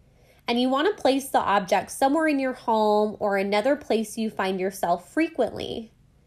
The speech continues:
When I did this activity, I attached the object on my keys. The object you choose can be a handwritten note, a sign, a photo, a seashell, whatever you want that object to be.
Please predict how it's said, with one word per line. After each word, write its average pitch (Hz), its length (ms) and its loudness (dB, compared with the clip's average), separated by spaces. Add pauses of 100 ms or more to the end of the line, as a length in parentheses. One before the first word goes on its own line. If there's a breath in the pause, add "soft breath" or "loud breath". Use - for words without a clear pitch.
(400 soft breath)
When 240 260 0
I 240 220 2
did 247 200 -2
this 277 180 -2
activity, 226 760 -2
I 214 160 2
attached 233 640 -2
the 220 140 -6
object 190 560 0 (100)
on 202 400 -2
my 214 200 -4
keys. - 880 -4 (1040 soft breath)
The - 180 2
object 294 460 4
you 311 100 4
choose 254 520 -2
can 226 240 0
be 208 160 0
a 185 80 2
handwritten 254 720 -2
note, 208 560 2
a 196 100 -4
sign, 247 540 0
a - 100 -2
photo, 208 580 6
a 185 80 0
seashell, 254 640 4
whatever 226 640 2
you 254 160 -2
want 202 240 -2
that 202 160 -2
object 180 440 -4
to 196 60 -12
be. - 380 -10